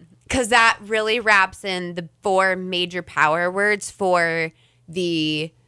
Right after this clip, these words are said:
Triple Crown marketing campaign that literally the most amazing people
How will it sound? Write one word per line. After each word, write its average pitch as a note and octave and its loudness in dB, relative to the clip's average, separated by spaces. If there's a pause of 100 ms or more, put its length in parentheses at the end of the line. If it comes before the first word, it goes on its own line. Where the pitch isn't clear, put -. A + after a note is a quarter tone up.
(260)
Triple - -4
Crown E3 0 (680)
marketing F3 -2
campaign D3+ -4
that C#3+ 0 (200)
literally F3+ -2 (100)
the G#3 -2
most G3+ -2
amazing F#3+ -2
people D#3 -6